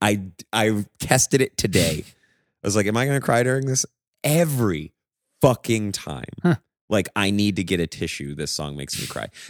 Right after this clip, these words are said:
Speaker 1: There, I don't know if there's another song that does that to me. A J J might be the only band that has a song that
Speaker 2: Damn.
Speaker 1: without fail I will cry.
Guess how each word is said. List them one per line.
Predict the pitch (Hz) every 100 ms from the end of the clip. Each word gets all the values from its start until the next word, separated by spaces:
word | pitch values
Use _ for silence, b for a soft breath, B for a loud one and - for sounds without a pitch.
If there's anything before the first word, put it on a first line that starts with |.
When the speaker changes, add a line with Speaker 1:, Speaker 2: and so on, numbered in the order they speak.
| 117
Speaker 1:
There, | 131 123 123
I |
don't | 139 180
know | 123 107 110
if | 110
there's | - 90 87
another | 82 78 78
song | - 80 76
that | - -
does | 73 -
that | - -
to | - - -
me. | - _ _ _ _
A | - 101
J | 95 98
J | 87 85
might | 80 80 -
be | 87 78
the | 80
only | 76 71
band | 71 69 67
that | 71 -
has | 87 73
a | 78
song | - 76 76
that | 76
Speaker 2:
Damn. | -
Speaker 1:
without | - 120 113 -
fail | - 73 67
I | 65
will | 65 64
cry. | - -